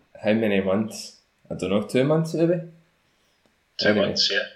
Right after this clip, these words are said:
Speaker 2: Or just over two months.
Speaker 1: Just over two months, but episode seventy-seven, we're back with a bang, um, to discuss basically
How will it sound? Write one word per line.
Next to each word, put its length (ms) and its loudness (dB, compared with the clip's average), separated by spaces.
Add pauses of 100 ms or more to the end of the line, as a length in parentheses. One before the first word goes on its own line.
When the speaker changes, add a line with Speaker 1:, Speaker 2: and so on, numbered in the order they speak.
(160)
Speaker 2:
Or 80 0
just 240 -2
over 200 -2
two 180 -6
months. 260 -8
Speaker 1:
Just 260 -2
over 260 0
two 220 0
months, 520 -4
but 240 4
episode 560 0
seventy-seven, 920 0
we're 120 0
back 280 0
with 140 -8
a 80 -2
bang, 460 -4 (480)
um, 420 -2 (200)
to 120 -2
discuss 580 0
basically 680 0